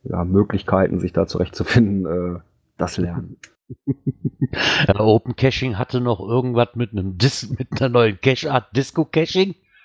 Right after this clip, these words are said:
Speaker 1: Okay.
Speaker 2: Und was ich auch sehr nett fand, war, die Jungs vom OpenStreetMap, also die OpenStreetMapper verkündeten halt in ihrem Blog, <laughs> dass aufgrund des Brexits die englische Sprache aus dem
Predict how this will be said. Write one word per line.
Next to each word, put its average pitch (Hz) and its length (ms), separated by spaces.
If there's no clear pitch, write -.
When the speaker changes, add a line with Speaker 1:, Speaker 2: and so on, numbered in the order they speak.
Speaker 1:
Okay. 127 720
Speaker 2:
Und 131 180
was 127 160
ich 120 140
auch 147 120
sehr 147 160
nett 143 160
fand, 131 320
war, 131 280
die 120 100
Jungs 131 260
vom 123 320
OpenStreetMap, - 1300
also 107 240
die 113 100
OpenStreetMapper 139 720
verkündeten 135 600
halt 123 160
in 131 140
ihrem 123 260
Blog, 143 240
<laughs> - 160
dass 117 180
aufgrund 131 420
des 110 200
Brexits - 580
die 131 80
englische 139 320
Sprache 127 400
aus 131 160
dem 110 200